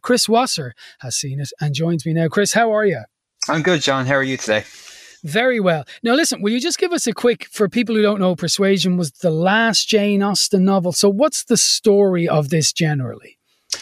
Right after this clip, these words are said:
Speaker 2: Yeah, story-wise, uh, in this version, we have, uh, Dakota Johnson playing, uh, the, you know, the famous Anne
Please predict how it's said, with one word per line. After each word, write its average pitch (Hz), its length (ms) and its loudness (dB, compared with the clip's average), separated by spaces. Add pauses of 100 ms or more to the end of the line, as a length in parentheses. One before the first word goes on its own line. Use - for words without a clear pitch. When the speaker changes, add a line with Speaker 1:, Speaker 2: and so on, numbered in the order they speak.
(120)
Speaker 2:
Yeah, 185 140 2
story-wise, 175 720 2
uh, 135 360 2
in 131 60 -4
this 143 160 0
version, 131 280 0
we 120 80 -2
have, 117 300 -2
uh, 113 200 0
Dakota 127 460 -2
Johnson 117 500 -2
playing, 110 580 -4
uh, 104 520 -2
the, 117 60 -4
you 110 280 -4
know, 107 80 -4
the 104 80 -10
famous 123 520 -4
Anne 113 300 -4